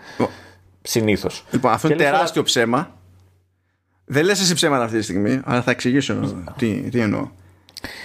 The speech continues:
Speaker 1: Αυτό ισχύει
Speaker 2: Συνήθως
Speaker 1: σε
Speaker 2: είναι
Speaker 1: εμάς.
Speaker 2: Μμ.
Speaker 1: Εδώ που είμαστε μεταξύ μας, το παρεάκι αυτό, η τριάδα.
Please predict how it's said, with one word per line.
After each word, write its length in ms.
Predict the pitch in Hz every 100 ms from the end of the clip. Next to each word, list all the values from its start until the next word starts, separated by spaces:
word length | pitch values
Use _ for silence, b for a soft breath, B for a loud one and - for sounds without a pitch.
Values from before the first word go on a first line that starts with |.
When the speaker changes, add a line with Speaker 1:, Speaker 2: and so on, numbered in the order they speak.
| B
Speaker 1:
Αυτό 340 | - 117 - 196
ισχύει 140 | 220
Speaker 2:
Συνήθως 260 | 185 196 220
Speaker 1:
σε 120 | 226
Speaker 2:
είναι 220 | 180 180
Speaker 1:
εμάς. 420 | 185 117 - - 143 B B
Speaker 2:
Μμ. 140 | 143 104 b b b b b _ -
Speaker 1:
Εδώ 280 | 127 147
που 120 | 151 139
είμαστε 240 | 139 -
μεταξύ 360 | 123 127 - 131
μας, 160 | 104
το 80 | -
παρεάκι 520 | 120 120 127 131 127
αυτό, 260 | 104 - 131
η 80 | 139
τριάδα. 480 | 120 117 120 233